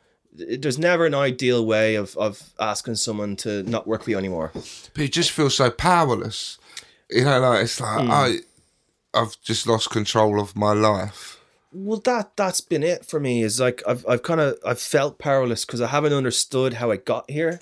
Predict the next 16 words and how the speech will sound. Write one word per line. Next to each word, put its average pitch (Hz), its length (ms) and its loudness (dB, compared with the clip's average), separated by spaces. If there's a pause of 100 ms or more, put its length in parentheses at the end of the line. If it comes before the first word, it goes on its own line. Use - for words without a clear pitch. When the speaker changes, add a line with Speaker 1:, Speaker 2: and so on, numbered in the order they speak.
Speaker 2:
Yeah, 104 380 4
Speaker 1:
to 120 60 0
this 127 120 4
Speaker 2:
yeah. 101 120 0
Speaker 1:
point. 165 320 2 (640)
And 127 120 4
I 120 100 2
haven't 139 400 2
understood 123 840 0 (840)
how 135 300 2
this 127 140 0
has 117 100 -4
all 110 100 2
come 117 220 -4
about. 156 480 2
And, 107 440 -4